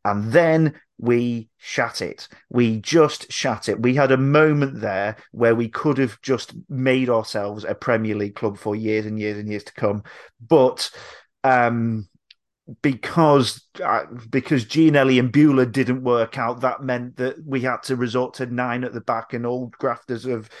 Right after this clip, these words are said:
Phil. You know, we just, no, no, we can't, we can't do the Arnautovic thing anymore. We need to do the Phil Bardsley thing, and signing Jesse on loan means ambition. That's, that's the foreign you get.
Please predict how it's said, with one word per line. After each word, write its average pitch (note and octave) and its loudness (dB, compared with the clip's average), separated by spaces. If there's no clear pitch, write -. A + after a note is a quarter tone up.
Phil. C3+ 2
You D3 2
know, B2+ 6
we B2 2
just, B2+ -6
no, F3 6
no, E3+ 6
we D#3+ 4
can't, F#3+ 0
we C3+ -6
can't F#3+ -4
do D3+ 0
the C3 -2
Arnautovic C3+ -2
thing A#2+ -12
anymore. A#2+ 0
We C3 -2
need C3 -4
to - -18
do C3+ -4
the B2 -6
Phil D3 2
Bardsley C#3+ 0
thing, A2+ -6
and A2+ 0
signing C3 0
Jesse C#3 0
on B2 2
loan A#2+ 4
means A2 -4
ambition. G#2+ -4
That's, B2 -2
that's - -2
the B2+ 0
foreign B2+ 2
you A2 -2
get. A2+ 0